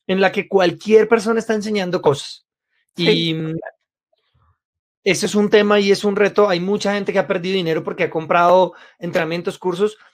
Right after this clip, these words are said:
Speaker 1: Eh, Pau y yo no hablamos en nombre de nosotros mismos, hablamos en nombre de Sandler, que es una compañía. El método no lo creamos ni Paula ni yo, solamente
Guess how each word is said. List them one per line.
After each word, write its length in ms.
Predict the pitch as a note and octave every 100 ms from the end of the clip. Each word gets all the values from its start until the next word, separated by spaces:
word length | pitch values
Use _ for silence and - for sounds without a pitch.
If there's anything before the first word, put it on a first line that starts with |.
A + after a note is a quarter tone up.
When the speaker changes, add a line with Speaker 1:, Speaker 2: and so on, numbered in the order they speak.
| _ -
Speaker 1:
Eh, 400 | E3 E3 - -
Pau 240 | F3 F#3
y 80 | G3+
yo 180 | F#3+ G3
no 120 | G3+
hablamos 420 | G3 G#3 G#3 A#3
en 160 | G#3+ F3+
nombre 280 | F3 E3 F#3
de 60 |
nosotros 440 | F#3 E3+ E3 F3 E3
mismos, 340 | F3+ E3+ G3
hablamos 320 | F#3+ E3 F3
en 80 | G3+
nombre 240 | E3 D#3+
de 60 | G3
Sandler, 500 | - G3 A3 F3+ E3+
que 80 | F3
es 80 | F3
una 140 | F3+
compañía. 540 | G3+ F#3 D#3 D#3+ F3+ - -
El 180 | - D#3+
método 300 | F3 F3+ G3+
no 100 | G3
lo 120 | F3
creamos 300 | F#3+ E3+ F3
ni 100 | F#3
Paula 340 | C#3+ F#3 F#3+ F#3
ni 100 | D#3
yo, 160 | F3
solamente 560 | F#3 E3+ E3 F3+ G3